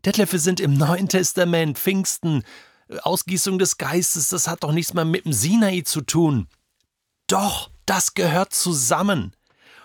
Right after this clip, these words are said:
Und darum machen wir diese Reihe, dass, dass wir das verstehen. Sinai, Berg Zion. Hier kommt etwas zusammen.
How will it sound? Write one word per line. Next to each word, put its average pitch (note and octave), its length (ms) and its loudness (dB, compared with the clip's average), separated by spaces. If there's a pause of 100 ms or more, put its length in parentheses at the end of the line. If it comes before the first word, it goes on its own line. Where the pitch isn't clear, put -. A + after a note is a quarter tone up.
Und C#3 160 2
darum F3 380 2 (200)
machen E3 540 -2
wir D#3 100 0
diese C#3+ 480 0 (240)
Reihe, C3+ 560 -4 (200)
dass, D3 340 -4
dass D#3+ 200 -2
wir F3 80 -2
das B3 160 0
verstehen. C#3+ 880 -4
Sinai, E3 1000 -2 (160)
Berg E3+ 440 -2
Zion. D3 640 0 (400)
Hier G#3 240 -2
kommt F#3+ 220 -4
etwas - 360 -4
zusammen. C#3 440 -2